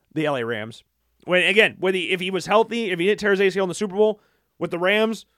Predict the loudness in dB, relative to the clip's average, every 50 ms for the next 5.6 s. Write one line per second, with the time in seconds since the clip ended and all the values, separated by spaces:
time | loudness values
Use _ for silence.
0 | _ _ _ _ _ _ -6 -2 2 4 4 6 6 4 4 4 2 0 0 0
1 | -2 -4 -4 -6 -12 -14 -16 _ _ _ _ _ _ _ _ _ _ _ _ _
2 | _ _ _ _ _ _ _ _ _ _ _ _ _ _ _ _ _ _ _ _
3 | _ _ _ _ _ _ _ _ _ _ _ _ _ _ -10 -6 -2 2 2 4
4 | 4 4 4 4 2 4 4 6 6 6 4 4 2 0 -2 0 2 2 2 2
5 | 0 -2 -2 0 0 -2 -2 -4 -6 -6 -6 -8